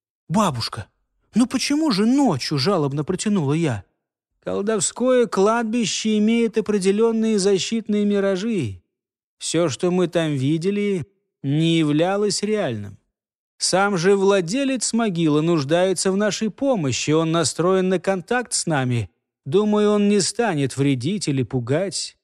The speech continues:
Однако ночь является очень важным временем суток для всех колдунов. Многое, что скрыто в свете дня на колдовской земле,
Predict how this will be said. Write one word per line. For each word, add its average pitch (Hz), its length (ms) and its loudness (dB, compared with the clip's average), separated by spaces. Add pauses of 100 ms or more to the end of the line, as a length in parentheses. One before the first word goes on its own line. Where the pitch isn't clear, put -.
(460)
Однако 151 600 -2
ночь 202 680 -2
является 214 640 0
очень 214 480 -2
важным 214 520 0
временем 180 460 0
суток 143 440 -2
для 147 180 2
всех 165 320 -4
колдунов. 190 760 -2 (380)
Многое, 165 720 2
что 165 260 0
скрыто 160 460 0
в 120 40 -2
свете 151 440 0
дня 156 360 -2
на 208 120 -2
колдовской 208 560 -2
земле, 202 640 0